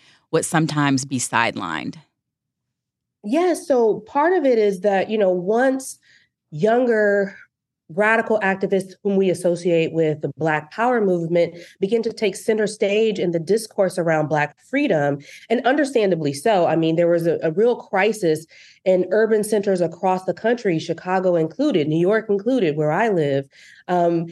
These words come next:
Speaker 2: they began to critique the older guard of le-, of civil rights leadership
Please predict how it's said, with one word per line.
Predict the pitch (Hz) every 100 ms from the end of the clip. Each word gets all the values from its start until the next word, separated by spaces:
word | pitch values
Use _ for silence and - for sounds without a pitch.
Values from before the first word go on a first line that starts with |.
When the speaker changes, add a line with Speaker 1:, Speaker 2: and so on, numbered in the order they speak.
| - _
Speaker 2:
they | 226
began | 311 339 339
to | 302
critique | - 240 - 311 285 -
the | 208
older | - 185 180 156
guard | 156 165 180 160 147
of | 139
le-, | 151 165
of | 151
civil | 147 175 165
rights | 151 131 - 254
leadership | 294 208 - 135